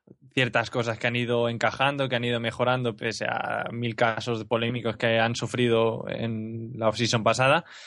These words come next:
y yo creo que darle la continuidad a Joe Philbin es la, la, es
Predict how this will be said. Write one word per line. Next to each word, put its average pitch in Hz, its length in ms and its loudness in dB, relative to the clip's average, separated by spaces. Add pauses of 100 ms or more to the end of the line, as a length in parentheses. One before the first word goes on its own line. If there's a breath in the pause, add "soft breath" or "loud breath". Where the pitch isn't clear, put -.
(160 loud breath)
y 107 460 -2
yo 104 100 0
creo 104 160 0
que 110 200 2
darle 113 340 4
la 110 100 4
continuidad 113 440 2
a - 20 4
Joe 110 180 2
Philbin 117 320 -2
es 113 160 2
la, 110 260 4 (140)
la, 104 420 0 (640)
es 113 300 -6